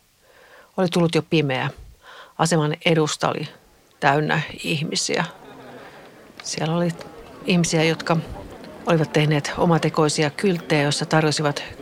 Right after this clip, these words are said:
kyytiä eri puolille Eurooppaa, Saksaan, Puolaan. Sitten siellä oli paljon hämmentyneitä ihmisiä, jotka olivat tulleet rajan yli Ukrainasta.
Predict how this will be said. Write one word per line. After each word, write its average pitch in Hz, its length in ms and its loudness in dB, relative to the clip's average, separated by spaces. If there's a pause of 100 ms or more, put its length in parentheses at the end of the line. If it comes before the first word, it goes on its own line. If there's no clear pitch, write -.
kyytiä 156 560 2 (300)
eri 160 240 -2
puolille 147 420 -2 (120)
Eurooppaa, 151 640 -2 (840)
Saksaan, 147 760 0 (1000)
Puolaan. 143 640 4 (1160)
Sitten 165 260 -2
siellä 196 240 2
oli 170 180 2 (520)
paljon 170 260 4
hämmentyneitä 156 1000 0 (380)
ihmisiä, 160 380 2
jotka 156 220 -6
olivat 151 260 -4
tulleet 156 680 -4 (160)
rajan 160 480 2
yli 151 300 0 (400)
Ukrainasta. 156 680 -2